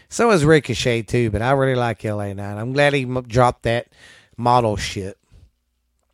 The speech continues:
Then we had Shayna Baszler going up against Natalya,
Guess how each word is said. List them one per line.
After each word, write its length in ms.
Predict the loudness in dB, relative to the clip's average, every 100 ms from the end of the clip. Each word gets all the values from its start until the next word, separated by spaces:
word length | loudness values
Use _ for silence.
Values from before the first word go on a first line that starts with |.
| _ _ _
Then 160 | -6 -2
we 140 | 2
had 560 | 4 6 6 4 2 -6 -20 -20 -20 -10
Shayna 400 | -2 0 0 2
Baszler 500 | 4 4 2 -2 0
going 220 | 0 0
up 160 | 0 0
against 340 | -2 -4 -4
Natalya, 800 | -6 -2 2 2 2 2 2